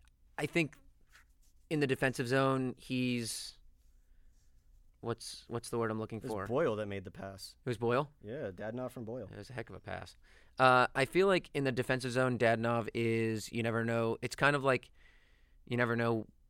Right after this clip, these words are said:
Speaker 1: which guy you're gonna get night to night or shift to shift.
Speaker 2: I think that that was a part of why he got moved around a little bit in the lineup, uh,
Speaker 1: Yeah.
Speaker 2: before Q really got into switching the lines, and I think it was because Dadonov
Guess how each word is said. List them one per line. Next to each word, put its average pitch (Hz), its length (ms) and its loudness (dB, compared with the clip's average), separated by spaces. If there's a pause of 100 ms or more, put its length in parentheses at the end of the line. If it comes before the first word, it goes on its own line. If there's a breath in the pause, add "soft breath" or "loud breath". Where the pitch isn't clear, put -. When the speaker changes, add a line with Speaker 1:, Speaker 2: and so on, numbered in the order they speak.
(120)
Speaker 1:
which 113 240 -4 (140)
guy 113 140 4
you're 113 100 2
gonna 113 140 -2
get 117 260 0 (100)
night 120 160 -2
to 131 80 -4
night 127 220 0 (400 loud breath)
or 123 140 4
shift - 260 4
to 135 40 -6
shift. 127 280 2
Speaker 2:
I 151 80 -2
think 165 220 -4
that 151 260 -4
that 139 160 0
was 127 160 -4
a 139 160 -6 (260)
part 139 200 0
of 120 100 -2
why 123 200 2
he 127 120 -4
got 117 200 -2
moved 117 260 -2
around 117 280 -2
a - 20 -2
little 110 180 -2
bit 113 140 -4
in 117 60 -8
the 107 80 -4
lineup, 107 360 -4 (140)
uh, 104 140 -2
Speaker 1:
Yeah. 101 80 -2
Speaker 2:
before 113 340 -4
Q 123 220 -6
really 117 240 -2
got 107 160 -4
into 110 220 -6
switching 127 320 -6
the 123 80 -4
lines, 127 260 -2
and 110 100 -4
I 107 40 -6
think 113 180 -6
it 113 60 -6
was 104 180 -8
because 107 260 -10
Dadonov 107 400 -4